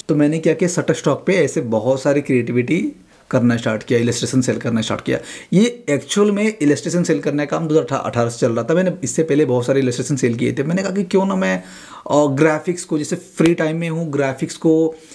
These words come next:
इलस्ट्रेशन बना के सेल करूँ ऑनलाइन, तो इस पर अच्छा खासा इनकम हो रहा था, क्योंकि मेरे फ्रेंड भी बहुत सारे कर रहे थे। मैंने नहीं किया था उससे पहले। So अठारह में मैंने भी स्टार्ट कर दिया था, but अठारह के बाद जब मेरी जॉब चली गई तब मैंने प्लान की क्यों ना मुझे इसमें स्टार्ट करना चाहिए। So मैंने इसी पे वीडियो बनाना स्टार्ट, and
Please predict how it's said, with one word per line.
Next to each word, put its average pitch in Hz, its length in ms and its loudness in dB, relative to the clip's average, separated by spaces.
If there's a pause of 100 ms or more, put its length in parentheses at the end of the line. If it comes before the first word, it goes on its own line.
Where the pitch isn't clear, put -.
(200)
इलस्ट्रेशन 135 460 2
बना 143 200 4
के 151 360 2
सेल 156 340 2
करूँ 127 280 -2
ऑनलाइन, 120 500 0
तो 185 260 0
इस 170 100 -2
पर 170 80 2
अच्छा 135 240 0
खासा 127 280 -2
इनकम 131 280 2
हो 160 160 4
रहा 135 100 2
था, - 60 -10
क्योंकि 165 220 -2
मेरे 160 180 2
फ्रेंड 151 240 0
भी 156 60 2
बहुत 123 200 0
सारे 151 120 2
कर - 140 2
रहे 117 180 -4
थे। 110 140 -8 (340)
मैंने 214 240 6
नहीं 147 100 0
किया 135 180 0
था 175 60 4
उससे 180 180 -2
पहले। 147 300 -2 (280)
So - 60 2
अठारह 185 420 0
में 220 140 2
मैंने 185 180 2
भी 185 80 -2
स्टार्ट 160 260 0
कर 160 80 0
दिया 139 160 0
था, 175 160 0
but 202 100 2 (160)
अठारह 156 340 2
के 180 120 -4
बाद 120 380 -2 (100)
जब 175 160 6
मेरी 175 200 2
जॉब 156 320 2
चली 151 180 2
गई 160 100 0
तब 160 180 -2
मैंने 147 200 -2
प्लान 131 300 0
की 147 120 -2
क्यों 135 280 0
ना 135 100 2
मुझे 127 300 2
इसमें 139 320 2
स्टार्ट 113 260 -4
करना 117 280 -2
चाहिए। 120 200 -2
So - 100 -2
मैंने 143 260 2
इसी 127 260 0
पे 170 80 2
वीडियो 131 240 4
बनाना 117 200 0
स्टार्ट, 113 220 -2
and 160 260 0